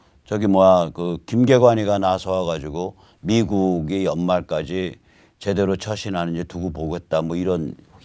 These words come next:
희한한 얘기를 하고요. 아, 자기들은 지금 무역이 십 분의 일로 쪼그라드는 놈, 놈들이.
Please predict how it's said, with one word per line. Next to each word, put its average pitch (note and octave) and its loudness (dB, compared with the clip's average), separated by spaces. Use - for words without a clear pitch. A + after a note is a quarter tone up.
희한한 C3+ -2
얘기를 D#2+ -8
하고요. C2+ -12
아, A#2+ -2
자기들은 D3+ 2
지금 C3 -2
무역이 B2+ 2
십 C3+ -8
분의 D#3+ -2
일로 A#2 -2
쪼그라드는 G#2 -6
놈, C2+ -14
놈들이. C2 -14